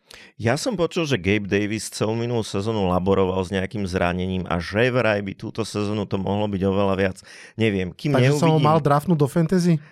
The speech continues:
Speaker 1: Možno, možno. Am,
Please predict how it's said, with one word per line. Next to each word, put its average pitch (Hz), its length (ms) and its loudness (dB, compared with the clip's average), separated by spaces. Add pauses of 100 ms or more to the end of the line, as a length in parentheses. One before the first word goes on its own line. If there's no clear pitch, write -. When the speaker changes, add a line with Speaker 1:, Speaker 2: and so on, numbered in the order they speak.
(680)
Speaker 1:
Možno, 143 560 2
možno. 120 560 0 (320)
Am, 98 560 0